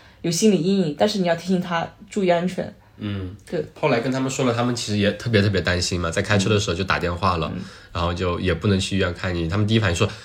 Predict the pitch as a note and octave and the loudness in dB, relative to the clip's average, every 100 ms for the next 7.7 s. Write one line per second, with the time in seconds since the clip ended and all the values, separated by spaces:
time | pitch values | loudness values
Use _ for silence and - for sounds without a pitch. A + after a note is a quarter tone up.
0 | - G2+ C3 - - A#2 A2+ A2+ A#2 - | 4 6 6 2 -4 4 6 6 6 6
1 | A2+ F2 - - - A2 D3 D3+ B2 A#2 | 4 2 -2 -6 6 6 8 6 6 4
2 | A#2 D3+ D3 C#3+ C3+ D3 G#2+ A#2+ B2 B2+ | 2 4 6 6 4 2 4 2 2 2
3 | G#2+ F2+ C3 A2+ A2 C3+ B2+ B2 A#2+ G#2 | 4 4 4 4 4 4 2 2 2 4
4 | G#2 C#3+ - C3 B2 A2 G2+ G2+ A2+ - | 4 4 4 2 4 4 4 2 0 0
5 | - D#3+ A3+ A3+ A3 G#3+ G#3+ A#3+ G#3 A3 | 4 8 10 12 10 12 10 10 2 0
6 | A3+ G3 G#3 G3 G3 G#3 G#3+ G#3 G3+ A2 | -2 2 2 4 2 2 0 0 0 0
7 | A2 D#3+ - - D3+ D#3+ C#3 | 0 -4 -10 -2 6 6 6